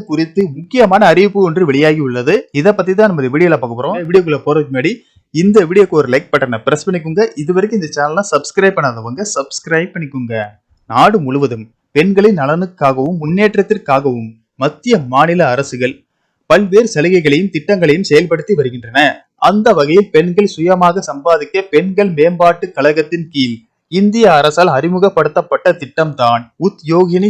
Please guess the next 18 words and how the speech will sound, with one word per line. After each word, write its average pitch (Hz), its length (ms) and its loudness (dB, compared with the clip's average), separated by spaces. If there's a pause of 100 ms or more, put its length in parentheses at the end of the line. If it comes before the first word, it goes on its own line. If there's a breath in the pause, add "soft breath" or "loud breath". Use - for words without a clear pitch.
திட்டம். 139 360 0 (360)
இந்த 214 280 2
திட்டமானது 135 640 -2 (320)
தொழில் 214 300 2
முனைவோர் 185 420 2
தொழில் 175 280 0
தொடங்க 151 240 0 (120)
தேவையான 160 400 2
நிதி 151 200 -4
உதவியை 156 360 0
பெற 131 180 -2 (640)
ஊக்குவிக்கிறது. 160 760 0 (500)
பெண்கள் 220 480 4
தொழில் 202 260 -2
செய்வதற்கு 175 460 2 (120)
இந்த 185 280 0
கடனை 156 360 0
பயன்படுத்தி 139 640 -6